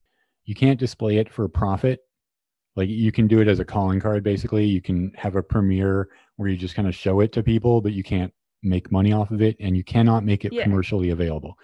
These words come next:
Speaker 1: Frank Darabont did one called The Woman in the Room, which is a,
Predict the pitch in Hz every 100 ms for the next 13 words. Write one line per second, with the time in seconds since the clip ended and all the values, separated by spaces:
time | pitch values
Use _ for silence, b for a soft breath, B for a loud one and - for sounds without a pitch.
0 | b b b b - 147 139 139 175 175
1 | 120 110 - 120 104 107 104 101 98 101
2 | - _ _ _ - 107 104 110 135 123
3 | 110 92 107 95 82 85 - 107 113 104